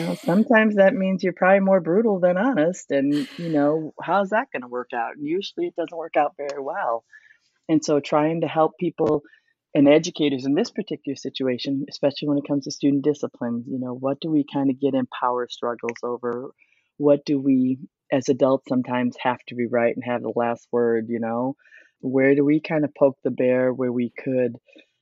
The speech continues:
Speaker 1: you know, bring a different spirit to the conversation or to our approach with them? And that is not to say that I've handled every situation correctly. Believe you me, I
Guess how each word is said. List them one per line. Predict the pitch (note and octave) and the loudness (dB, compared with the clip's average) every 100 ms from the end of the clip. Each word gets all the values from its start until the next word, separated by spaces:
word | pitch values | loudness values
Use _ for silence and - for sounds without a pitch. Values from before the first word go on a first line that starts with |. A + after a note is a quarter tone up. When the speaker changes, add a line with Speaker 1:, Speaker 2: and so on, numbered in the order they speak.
| _ _ | _ _
Speaker 1:
you | D#3+ | -2
know, | C#3+ B2 A#2+ | 0 0 -2
bring | C#3 C#3 | 0 2
a | C3+ | 4
different | C3+ B2+ B2+ C3+ | 2 0 -4 -6
spirit | - C3 B2+ B2+ | -2 2 2 0
to | C3+ | -2
the | B2 | -4
conversation | - C3 B2 B2+ B2 B2+ B2 - B2+ | -4 -4 -2 -4 -2 -2 -2 -2 -2
or | B2 B2 | -2 -4
to | - | -2
our | B2+ A#2+ | 0 0
approach | A#2+ - B2 - | 0 -2 -2 -4
with | A#2+ | -6
them? | B2 A2+ A#2 | -4 -6 -8
And | A#2 | 2
that | C3+ C3 | 4 4
is | B2+ - | 0 -2
not | B2+ B2+ - | 0 0 -4
to | |
say | - - B2 A#2+ A#2 | -4 0 2 0 -2
that | A2+ | -2
I've | A#2+ A2+ - | -2 -4 -8
handled | A#2+ A#2 - | -8 -8 -8
every | A#2+ B2 | -10 -10
situation | - A#2 - A#2+ A#2 - A#2+ A#2+ - - | -10 -10 -8 -4 -4 -4 -12 -12 -12 0
correctly. | B2 - E3 E3+ D#3 | 0 0 -4 -6 -8
Believe | B2 B2+ B2+ A#2+ | -8 -2 -2 -4
you | B2+ B2 | -6 -6
me, | A#2+ C3 D#3 D#3+ | -2 -2 -2 -4
I | C3+ | -4